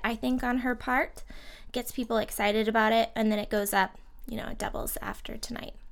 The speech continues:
So, and then finally, one more young female entrepreneur. If you are in the process of, you know, losing weight, you're working on, um, getting a vacation maybe set together for twenty fourteen,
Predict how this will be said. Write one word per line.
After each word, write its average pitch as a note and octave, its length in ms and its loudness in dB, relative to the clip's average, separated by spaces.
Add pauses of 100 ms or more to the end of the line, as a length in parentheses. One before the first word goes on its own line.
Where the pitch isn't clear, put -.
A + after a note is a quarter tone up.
(140)
So, - 280 -2 (840)
and A4+ 100 6
then C5 220 6
finally, A4+ 720 4
one F#4+ 260 6
more F#4 100 6
young C#4+ 280 4
female C4+ 240 4
entrepreneur. A3+ 560 4
If B3+ 240 2
you D#4 420 6
are B3+ 540 6 (340)
in C4+ 80 2
the C#4+ 80 4
process C4+ 540 2
of, A3 340 0
you B3 100 2
know, G#3 240 4
losing C#4 380 0
weight, C4 380 2
you're A#3 180 2
working A#3 400 0
on, A3 320 4
um, A3 460 2 (240)
getting B3 320 4
a A#3 40 2
vacation C4 680 2
maybe D4 260 2
set C#4+ 240 2
together C#4 480 4
for C4+ 160 0
twenty B3+ 340 0
fourteen, C4+ 640 -2